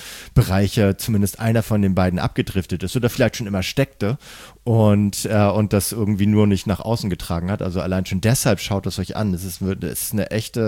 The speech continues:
es ist eine echte Horror-Story. Ähm, und das ist, ist auch das Besondere daran. Diese Serie ist zwar, also das, die Geschichte ist zwar berechenbar, wir wissen, worauf es hinausläuft, oder zumindest wissen es viele, dass sie weiß, plötzlich liegt ja nirgendwo mehr. Ähm,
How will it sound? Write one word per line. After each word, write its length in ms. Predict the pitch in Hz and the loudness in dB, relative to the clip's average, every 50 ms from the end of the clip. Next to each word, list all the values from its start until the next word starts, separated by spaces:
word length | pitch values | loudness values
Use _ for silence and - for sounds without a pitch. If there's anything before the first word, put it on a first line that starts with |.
| 101 101 | 0 -2
es 140 | 95 95 - | -2 -4 -6
ist 60 | - | -4
eine 120 | - 110 90 | -4 -4 -4
echte 240 | 92 101 - - 95 | -4 -4 -4 -2 0
Horror-Story. 640 | 120 127 113 98 - - 98 90 92 98 131 147 _ - - - - - - - - - - - - - | 0 0 0 0 -2 -2 -2 -2 0 -2 -2 -4 _ -12 -20 -20 -20 -18 -18 -16 -18 -18 -20 -18 -16 -6
Ähm, 420 | - 110 110 107 104 104 107 104 98 - - - - - - | 0 2 4 4 4 4 2 0 -2 -4 -12 -20 -20 -20 -14
und 180 | - - 120 127 | -6 -2 2 2
das 160 | 127 - - | 2 4 2
ist, 140 | 165 147 - | 0 0 0
ist 260 | - - - 139 - | -6 -6 -6 -4 -2
auch 80 | - 139 | -2 -2
das 140 | - 139 | -2 -2
Besondere 440 | - 127 104 131 160 202 202 151 117 | -2 2 2 4 4 4 4 2 4
daran. 360 | 98 104 104 92 104 101 101 | 4 4 4 4 2 2 2
Diese 360 | 101 104 98 107 104 104 104 98 | 2 0 2 2 2 4 2 2
Serie 460 | 92 98 110 110 113 113 110 107 69 | 0 0 2 2 2 2 2 0 0
ist 200 | 101 101 - - | 0 -2 -4 -4
zwar, 440 | - - 104 98 95 95 92 - - | -2 0 2 2 2 2 0 -2 -4
also 200 | - 104 90 98 | -8 -6 -6 -6
das, 180 | 90 95 - - | -6 -8 -10 -8
die 80 | - | -8
Geschichte 380 | 87 92 - - 190 - - 127 | -6 -4 2 2 2 2 2 -4
ist 80 | - | -2
zwar 120 | - - 95 | -2 -2 -2
berechenbar, 600 | - 92 92 160 190 - 139 104 92 98 117 202 220 | -2 0 0 0 -2 0 -2 0 0 0 0 -2 -2
wir 120 | - 107 95 | -4 0 0
wissen, 280 | 127 139 - 151 123 | 2 0 2 -2 -2
worauf 240 | 117 107 107 101 98 | -2 0 0 0 0
es 80 | - - | 0 -2
hinausläuft, 520 | 98 101 101 127 165 - - 98 95 - | -2 0 0 0 -2 0 0 -2 0 0
oder 120 | 95 92 - | -2 -4 -2
zumindest 280 | - 98 90 85 - | 0 0 0 0 0
wissen 180 | 92 90 - 87 | -2 -4 -4 -4
es 100 | - - | -6 -4
viele, 280 | - 127 131 120 101 | -2 0 2 2 2
dass 260 | 78 87 85 - - - | 2 2 -2 -4 -6 -10
sie 160 | - 85 - | -10 -6 -2
weiß, 200 | 82 85 90 - | -2 -2 -2 -2
plötzlich 360 | - - 87 - - - - | -2 -4 -4 -4 -4 -12 -12
liegt 180 | - - - - | -12 -10 -6 -4
ja 80 | 82 | -2
nirgendwo 380 | 80 82 82 80 85 76 80 80 | -2 -2 -2 -2 -2 -2 -2 -2
mehr. 260 | 82 82 87 156 180 - - - - - - - - - - - - - | -2 -2 -2 -2 -4 -6 -10 -20 -20 -18 -18 -16 -16 -16 -18 -18 -8 -2
Ähm, 400 | 117 110 107 107 104 104 104 101 | 2 4 4 6 4 4 2 0